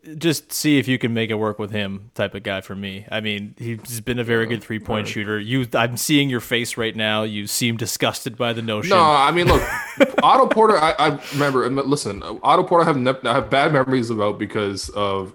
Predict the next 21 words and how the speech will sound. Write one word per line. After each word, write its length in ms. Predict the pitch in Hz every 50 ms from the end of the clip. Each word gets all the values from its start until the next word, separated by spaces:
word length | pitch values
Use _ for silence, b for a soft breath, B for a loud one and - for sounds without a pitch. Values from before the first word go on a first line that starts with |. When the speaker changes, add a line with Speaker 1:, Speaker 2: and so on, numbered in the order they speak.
| _
Speaker 2:
he, 280 | 107 101 135 143 151 143
DeMar 540 | - 123 113 104 - 123 113 135 160 196 175
just 180 | 143 123 -
couldn't 160 | - 131 117
do 140 | 104 107 - -
anything 360 | - 110 117 117 113 117 120 117
with 100 | 120 104
Otto 200 | 107 113 117 113
Porter 380 | 110 123 117 113 113 117 113 107
in 100 | 98 101
that 180 | 98 98 - -
fourteen 300 | - 113 110 - 110 98
fifteen 380 | - 110 101 - 117 110 104
playoff 300 | 95 101 98 101 104 101
series. 220 | - - 107 110 135
Speaker 1:
Oh, 100 | 131 113
yeah, 300 | 104 104 101 98 95 98 _ -
Speaker 2:
It 60 | 104
Speaker 1:
yeah. 60 | 104
Speaker 2:
was 160 | 107 107 104 -
actually 680 | - 117 127 127 - - 135 123 117 110 110 110 98 _